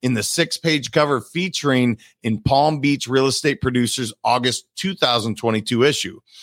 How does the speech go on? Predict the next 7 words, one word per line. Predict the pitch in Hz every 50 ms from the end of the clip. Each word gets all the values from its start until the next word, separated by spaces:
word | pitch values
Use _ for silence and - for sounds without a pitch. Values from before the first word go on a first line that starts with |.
| - - - _
Serena | - - - - 147 143 151 165 180 170 156 131
Appel | 113 - - 165 202 202 185 165 151 -
is | - 135 123 113 123
the | 135 139
original | 131 135 147 170 208 247 254 196 180 160 143 123 110
hype | 113 123 120 117 - 120
woman | 117 120 120 120 120 113